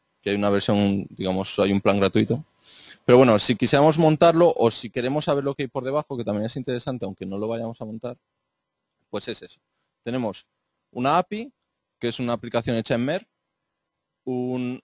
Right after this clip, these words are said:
un interfaz de usuario, que es otra aplicación hecha en Mer,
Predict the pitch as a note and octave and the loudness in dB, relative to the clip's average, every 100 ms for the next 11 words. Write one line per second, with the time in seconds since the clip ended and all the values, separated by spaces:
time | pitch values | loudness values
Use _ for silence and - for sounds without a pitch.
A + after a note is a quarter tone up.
0 | _ - B2 B2 B2+ B2+ B2+ B2 C3 - | _ -8 -6 -4 -2 -2 -4 -4 -4 -2
1 | C3 B2+ B2+ D3+ D#3 F#3 G#3+ G#3+ - _ | -2 -2 -6 -2 -2 -2 -8 -12 -20 _
2 | _ _ A#2 - A#2+ A#2 A#2+ A#2 B2+ A#2 | _ _ -8 -8 -10 -14 -10 -10 -8 -4
3 | B2+ B2 E3 A#3 | -2 0 0 -2